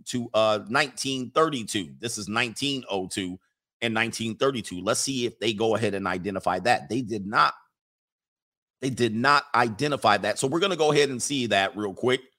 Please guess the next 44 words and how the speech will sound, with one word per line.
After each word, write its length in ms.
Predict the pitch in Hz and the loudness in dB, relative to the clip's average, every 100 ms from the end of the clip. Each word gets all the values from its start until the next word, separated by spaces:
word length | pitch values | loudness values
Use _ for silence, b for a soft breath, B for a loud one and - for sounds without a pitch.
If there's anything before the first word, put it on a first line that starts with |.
| _ _ _ - | _ _ _ 0
If 160 | 127 | 2
in 100 | 127 | 2
fact 380 | 117 123 120 - | 2 4 4 4
that 220 | 107 104 | -2 0
that 220 | 113 120 - | 4 2 2
is 240 | 110 120 - | -2 -2 -2
true. 380 | - 170 110 | 0 0 0
And 140 | 87 101 | -2 -4
if 100 | 101 | 0
that 220 | 117 131 | 4 4
is 120 | 143 | 2
true, 480 | - 160 165 123 123 _ _ _ - | -2 0 0 0 -6 _ _ _ -6
what 180 | 135 | -4
you 140 | 123 127 | 0 2
have 280 | 120 151 117 | 6 6 4
now 360 | 110 107 107 | -2 0 -2
is 180 | - 101 | -4 -8
what 200 | 98 110 | -4 -4
they 160 | 107 104 | -2 -4
would 240 | 98 98 | -6 -10
call 560 | - 98 98 95 87 - _ _ _ _ _ _ _ _ | -2 0 2 0 -4 -8 _ _ _ _ _ _ _ _
nepotism, 960 | 104 113 131 120 - 104 90 92 90 85 _ _ 117 | -14 -2 -2 -2 -4 -2 -2 -6 -8 -10 _ _ -4
and 120 | 110 | 2
they 140 | 107 | 4
get 240 | 92 117 123 | 4 2 2
around 480 | 110 120 135 123 | 2 4 4 4
it 160 | 110 104 - - | 0 -4 -12 -2
by 200 | 107 101 | 0 0
not 260 | 110 120 - | 2 0 0
appointing 480 | - - 123 110 107 | -6 -4 -6 -4 -6
the 80 | 85 | -8
person. 580 | - 180 165 104 76 69 _ _ | 2 4 4 -2 -8 -14 _ _
They 100 | 120 | 2
appoint 400 | 120 90 120 113 | 2 2 -6 -6
the 80 | - | -10
person 420 | 78 110 107 90 78 | -4 -4 -2 -8 -12
close 440 | - 87 131 120 | -6 2 4 4
to 240 | - 98 | -2 -4
it. 100 | 87 - _ _ _ _ _ _ _ _ _ _ - | -4 -12 _ _ _ _ _ _ _ _ _ _ 0
Okay, 300 | 156 156 - | 4 4 0
so 180 | - 139 | -2 0
let's 200 | 160 - | 2 2
see 160 | 135 | 0
here. 240 | 107 82 | 0 -4